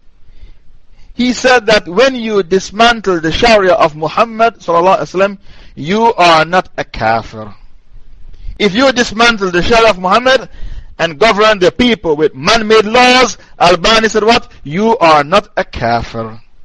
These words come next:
Albani was so jahil in regards to Tawheed, he did not know that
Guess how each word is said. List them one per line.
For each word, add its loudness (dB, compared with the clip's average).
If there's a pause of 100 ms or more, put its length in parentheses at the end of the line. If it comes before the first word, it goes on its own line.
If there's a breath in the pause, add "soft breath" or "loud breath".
(1300 soft breath)
Albani 2
was 2
so 4
jahil 2
in 0
regards 2
to -4
Tawheed, 2 (1000 soft breath)
he 2
did -2
not 2
know 2
that 0